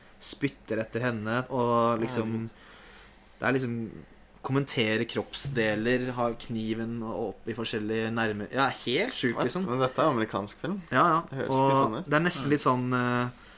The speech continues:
Speaker 1: den degenerate, liksom, hvordan det utspiller seg, minte bitte litt om den Cul de Sac av Roman Polanski,
Speaker 2: Ja.
Speaker 1: hvordan folk bare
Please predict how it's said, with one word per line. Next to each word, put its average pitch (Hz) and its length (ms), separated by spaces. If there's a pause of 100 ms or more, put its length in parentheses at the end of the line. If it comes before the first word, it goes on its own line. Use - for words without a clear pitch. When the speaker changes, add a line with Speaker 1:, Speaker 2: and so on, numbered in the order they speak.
(200)
Speaker 1:
den 131 180
degenerate, 110 1080 (100)
liksom, 117 400 (160)
hvordan 123 220
det 127 100
utspiller 113 420
seg, 147 180
minte 139 380
bitte - 220
litt 107 140
om 117 60
den 113 100
Cul 107 300
de 117 100
Sac - 380
av 117 180
Roman 113 200
Polanski, 113 540
Speaker 2:
Ja. 214 60 (340)
Speaker 1:
hvordan 139 200
folk 127 260
bare 120 400